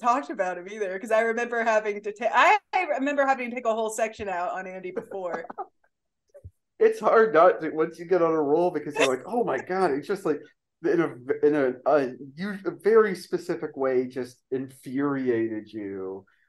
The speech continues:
Speaker 2: you know, and, like, just, like, it, it's, it's hard to move past it when he comes up, 'cause you just don't want him to,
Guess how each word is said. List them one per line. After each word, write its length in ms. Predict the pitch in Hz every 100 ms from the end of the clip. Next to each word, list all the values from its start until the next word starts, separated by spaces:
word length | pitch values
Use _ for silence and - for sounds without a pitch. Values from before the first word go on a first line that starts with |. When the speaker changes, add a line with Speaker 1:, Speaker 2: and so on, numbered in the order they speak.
| - -
Speaker 2:
you 120 | 151
know, 440 | 151 147 147 147 - -
and, 180 | 151 151
like, 320 | 143 139 139
just, 420 | - 160 151 -
like, 320 | 139 127 123 _ _
it, 120 | 156 151 -
it's, 340 | 143 - - -
it's 200 | 139 127
hard 460 | 160 165 175 170 -
to 320 | 143 131 180 143
move 440 | 143 143 151 -
past 420 | 147 135 147 147
it 100 | 123
when 120 | 127
he 80 | 127
comes 340 | 127 143 139 135
up, 180 | 139 -
'cause 180 | 139 143
you 80 |
just 220 | 143 - 156
don't 160 | 156
want 180 | 151 170
him 80 |
to, 60 | 151